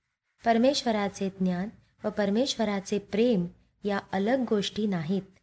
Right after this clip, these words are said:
कारले कडू असे ज्ञान उत्पन्न झाले तर प्रेम उत्पन्न होत नाही.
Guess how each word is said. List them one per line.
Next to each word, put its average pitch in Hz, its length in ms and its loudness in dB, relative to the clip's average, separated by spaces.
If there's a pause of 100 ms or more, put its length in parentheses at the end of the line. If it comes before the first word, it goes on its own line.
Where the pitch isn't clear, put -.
(600)
कारले 233 400 6
कडू 233 440 2 (300)
असे 226 300 4
ज्ञान 247 380 4
उत्पन्न 202 440 0
झाले 196 440 0 (360)
तर 277 100 6
प्रेम 226 320 2 (160)
उत्पन्न 277 440 0
होत 208 300 0
नाही. 165 300 -2